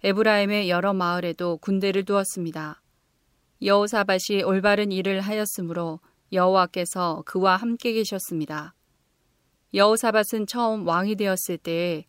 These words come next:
그 조상 다윗처럼 살았습니다. 여호사밧은 바알 우상들을 찾지 않았습니다. 그는 그의 아버지 아사처럼 하나님을 찾으며 하나님의 명령에 복종했습니다.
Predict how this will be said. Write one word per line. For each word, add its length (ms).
그 180
조상 440
다윗처럼 600
살았습니다. 840
여호사밧은 960
바알 340
우상들을 640
찾지 320
않았습니다. 800
그는 340
그의 260
아버지 520
아사처럼 800
하나님을 500
찾으며 640
하나님의 480
명령에 560
복종했습니다. 1040